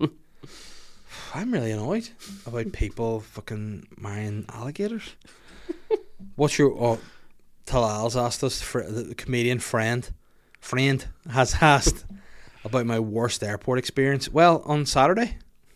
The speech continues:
Speaker 2: s-, or, so, yeah, when I came home from holidays.
Speaker 1: Was it bad?
Speaker 2: Matilda was living, breathing example of what the reincarnation of Satan in a human form would be.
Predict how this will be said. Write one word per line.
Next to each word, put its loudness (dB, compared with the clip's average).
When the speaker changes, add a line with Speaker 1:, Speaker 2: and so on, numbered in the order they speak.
Speaker 2:
s-, -10
or, 2
so, -4
yeah, 2
when -4
I -6
came -4
home -4
from -8
holidays. -4
Speaker 1:
Was -8
it -8
bad? -2
Speaker 2:
Matilda 6
was 4
living, -2
breathing 0
example -2
of -6
what -6
the -2
reincarnation -6
of -6
Satan 0
in -4
a -6
human 0
form -2
would 0
be. 4